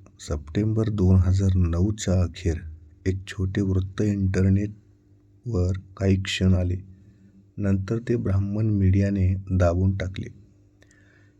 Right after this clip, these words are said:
हे वृत्त त्यावेळी कदाचित एकट्यानेच, म्हणजे दैनिक मूल निवासी नायक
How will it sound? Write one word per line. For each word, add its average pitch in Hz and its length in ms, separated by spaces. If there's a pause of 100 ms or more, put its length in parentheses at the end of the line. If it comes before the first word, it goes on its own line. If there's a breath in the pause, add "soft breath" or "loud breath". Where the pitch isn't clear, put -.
(120)
हे 107 60
वृत्त 95 440 (140)
त्यावेळी 107 400 (140)
कदाचित 98 760 (240)
एकट्यानेच, 95 800 (120)
म्हणजे 95 320
दैनिक 98 540
मूल 98 260
निवासी 101 420
नायक 90 540